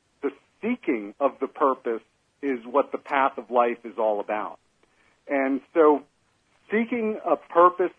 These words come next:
seeking a profound path, seeking a path that gives you meaning is really what Taoism can help you, uh, bring into your life.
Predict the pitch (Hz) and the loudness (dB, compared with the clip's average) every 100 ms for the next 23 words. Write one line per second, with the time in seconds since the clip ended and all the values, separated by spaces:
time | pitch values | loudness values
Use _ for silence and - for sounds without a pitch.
0 | - 208 220 208 190 151 - 139 - 156 | -8 -6 -4 -4 0 -2 -2 -6 0 2
1 | 160 151 - 139 131 - _ 196 202 214 | 2 0 -4 -2 -2 -4 _ -12 -6 -6
2 | 185 135 - - 190 185 - - 139 156 | -4 -6 -8 -6 -2 -2 -2 -6 -4 -4
3 | 139 143 139 143 190 170 113 110 110 _ | -6 -6 -4 -2 -2 -2 -2 -6 -10 _
4 | _ _ 143 139 139 117 127 175 185 156 | _ _ 0 2 2 -4 -4 2 4 4
5 | 143 139 135 - - - 143 139 151 143 | 2 2 -2 -10 -20 -2 -2 4 4 6
6 | 156 151 139 131 139 117 135 131 - 127 | 4 2 -6 -6 -10 -6 -2 -2 -4 -8
7 | 120 120 120 120 - - 117 117 110 131 | -6 -6 -10 -12 -14 -4 -2 -2 -2 -4
8 | 123 117 110 117 117 120 156 92 | -2 -6 -8 -10 -8 -2 -2 -2